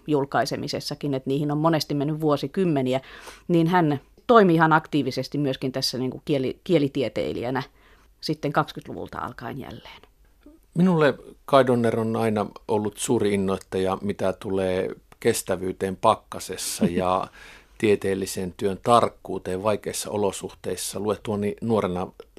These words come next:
Speaker 2: Siperian samojedien keskuudessa kirja oli hyvin vaikuttunut tällaisista asioista, mutta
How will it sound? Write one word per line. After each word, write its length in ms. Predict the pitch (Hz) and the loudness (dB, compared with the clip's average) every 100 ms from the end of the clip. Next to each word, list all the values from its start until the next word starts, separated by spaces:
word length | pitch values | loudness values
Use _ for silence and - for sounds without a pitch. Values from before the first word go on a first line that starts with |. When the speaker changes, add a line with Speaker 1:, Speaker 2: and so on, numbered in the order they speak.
| - | -12
Speaker 2:
Siperian 500 | - 117 92 95 92 | -8 -6 -6 -6 -6
samojedien 600 | - 92 92 92 95 92 | -6 -6 -6 -6 -6 -6
keskuudessa 560 | - 107 - - - 104 | -2 -2 -2 -8 -10 -10
kirja 260 | - 95 95 | -8 -6 -4
oli 160 | 98 | -4
hyvin 300 | 104 101 95 | -4 -4 -2
vaikuttunut 640 | 104 101 92 - - 85 - | 0 0 -2 -8 -14 -18 -10
tällaisista 420 | 95 95 - - | -6 -6 -8 -8
asioista, 380 | - 107 - 107 | -8 -8 -8 -6
mutta 320 | 110 - 123 | -8 -4 -6